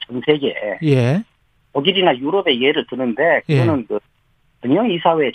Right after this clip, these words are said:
Speaker 1: 참여하는 것이 아니라 그냥 약간 감사 비슷한 역할을 합니다. 그,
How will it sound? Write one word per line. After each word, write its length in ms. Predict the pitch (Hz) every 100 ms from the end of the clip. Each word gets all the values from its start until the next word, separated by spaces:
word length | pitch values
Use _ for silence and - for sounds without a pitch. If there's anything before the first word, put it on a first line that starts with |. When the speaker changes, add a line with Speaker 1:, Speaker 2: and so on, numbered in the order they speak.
| -
Speaker 1:
참여하는 320 | 175 180 156
것이 120 | 120
아니라 300 | - 120 120 101
그냥 160 | 107 -
약간 220 | 104 - - - -
감사 400 | 113 180 196 185
비슷한 340 | 117 - 156 131
역할을 320 | - _ -
합니다. 460 | 147 160 139 - - _ _ _ _ _ _ _ -
그, 120 | 160